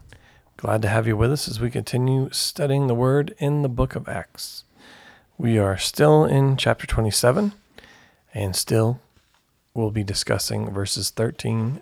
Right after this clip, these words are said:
through forty-four. So it is quite the big chunk of Scripture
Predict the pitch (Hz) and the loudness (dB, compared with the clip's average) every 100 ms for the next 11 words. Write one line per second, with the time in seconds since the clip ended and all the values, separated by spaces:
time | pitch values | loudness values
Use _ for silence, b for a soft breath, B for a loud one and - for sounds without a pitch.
0 | - - 139 135 135 139 120 120 - - | -12 -8 -2 -2 0 0 2 0 -6 -8
1 | - - _ B B B B B _ - | -10 -20 _ B B B B B _ -2
2 | 98 98 _ _ b b b _ - 120 | -2 -4 _ _ b b b _ 0 4
3 | 139 - 131 131 117 120 113 120 117 117 | 4 4 4 4 2 0 4 4 4 2
4 | 113 - 107 - 123 - | -2 0 0 0 -4 -6